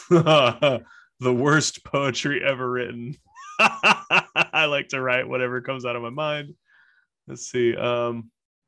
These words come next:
"If you believe in me, like I believe in you, they will remember us." That's a poem. Okay, so here's one called Trixie. And actually, this is a funny story. I have a dog named Trixie, so this is gonna be,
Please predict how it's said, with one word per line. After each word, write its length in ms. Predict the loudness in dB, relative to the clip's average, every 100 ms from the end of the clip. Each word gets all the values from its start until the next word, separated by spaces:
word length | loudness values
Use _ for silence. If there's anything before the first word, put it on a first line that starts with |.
| _ _ _ _ _ _ _ _ _ _ _ _ _ _ _ _
"If 180 | -8 -6
you 100 | -6
believe 420 | -4 -4 -4 -6
in 120 | -8 -10
me, 300 | -10 -14 _ _ _ _ _
like 240 | -6 -4 -4
I 160 | -4
believe 340 | -4 -6 -8 -8
in 160 | -10
you, 400 | -8 -8 -8 -12 -16 -16 -12 -10 -10 -10 -12 -10
they 380 | -2 0 2
will 200 | 0 0
remember 520 | -2 -4 -4 -6 -8 -10
us." 520 | -8 -6 -6 -6 -12 _ _ _
That's 220 | -8 -6 -6
a 40 |
poem. 480 | -8 -10 -10 -12 -16 _ _ _ -20 -20 _ _ _ -6
Okay, 220 | -2 -2
so 400 | 0 2 2 0
here's 260 | -2 0 0
one 180 | -2
called 200 | 0 -2
Trixie. 640 | -2 0 0 2 2 2 -4 _ _ _ _ _
And 140 | -4 -2
actually, 320 | 0 2 2
this 180 | 2 -4
is 140 | -6
a 40 | -2
funny 200 | 0 0
story. 320 | -2 -2 0
I 100 | -2
have 120 | -4
a 40 |
dog 320 | -4 -4 -6 -8
named 200 | -10 -10
Trixie, 300 | -10 -10 -12
so 240 | -4 -2 -2
this 220 | -2 -4
is 60 |
gonna 160 | -4 -6
be, 300 | -4 -6 -8